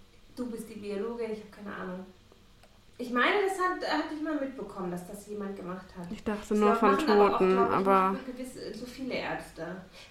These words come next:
Speaker 1: Vielleicht irre ich mich auch und ich schmeiß gerade völlig was durcheinander.
Speaker 2: Ich
Speaker 1: Tobi möchte dich zuhören.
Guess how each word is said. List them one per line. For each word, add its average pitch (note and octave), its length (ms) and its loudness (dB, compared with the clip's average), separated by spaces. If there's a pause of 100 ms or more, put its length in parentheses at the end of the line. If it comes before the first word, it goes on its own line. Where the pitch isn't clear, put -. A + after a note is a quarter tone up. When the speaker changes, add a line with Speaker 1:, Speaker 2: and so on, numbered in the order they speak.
Speaker 1:
Vielleicht B3+ 300 0
irre C#4+ 180 0
ich G3 180 -2
mich F3+ 120 -2
auch G3 180 -2
und G#3 80 -4
ich G#3 180 -8
schmeiß A3 260 -8
gerade G#3+ 180 -6
völlig A#3 320 -10
was G#3 180 -8
durcheinander. G3+ 540 -6
Speaker 2:
Ich G#3+ 140 -6
Speaker 1:
Tobi G#3 160 -6
möchte G3 220 -8
dich G3 200 -10
zuhören. F3+ 480 -6